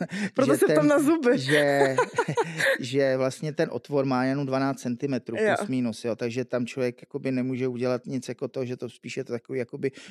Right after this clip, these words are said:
Speaker 1: šolichání, když to takhle řeknu, ale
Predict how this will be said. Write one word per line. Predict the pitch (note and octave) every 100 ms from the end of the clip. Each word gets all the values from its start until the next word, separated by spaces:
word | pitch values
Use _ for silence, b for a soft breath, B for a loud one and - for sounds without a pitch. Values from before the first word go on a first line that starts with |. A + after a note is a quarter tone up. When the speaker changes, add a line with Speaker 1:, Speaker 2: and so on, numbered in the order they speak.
| B
Speaker 1:
šolichání, | - B2+ B2 - B2+ B2+
když | B2+ B2
to | C3
takhle | - B2+
řeknu, | B2+ - C#3 C#3 B B B B B _
ale | A#2+ B2+ B2+ C3 C3+ C3+ C3+